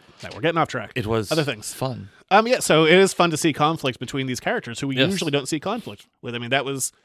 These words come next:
Speaker 1: Gene Roddenberry's whole thing, is, like, everyone gets along now. We don't have conflict, but, yeah, for drama, it turns out it's actually interesting.
Speaker 2: Yes. Uh,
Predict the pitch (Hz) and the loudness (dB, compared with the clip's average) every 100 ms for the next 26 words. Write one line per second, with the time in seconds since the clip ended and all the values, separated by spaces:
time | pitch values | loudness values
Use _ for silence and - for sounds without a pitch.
0 | _ - 139 123 131 139 135 131 143 147 | _ -2 0 2 2 4 2 2 2 0
1 | 170 185 117 120 110 120 139 165 170 - | 0 0 0 -4 -6 -4 -2 -2 -4 -2
2 | 285 294 233 185 196 202 170 175 160 185 | 2 2 2 0 0 0 2 2 4 2
3 | 151 143 127 131 - 127 135 - 214 190 | 2 -2 -2 -4 -4 -2 -2 -2 -2 -2
4 | 135 139 247 196 - 214 214 214 214 - | 0 2 2 2 0 -2 0 0 0 -4
5 | 180 202 302 139 107 - 127 180 185 - | -2 -4 -2 -4 -6 -8 -2 6 6 4
6 | - 165 | -4 0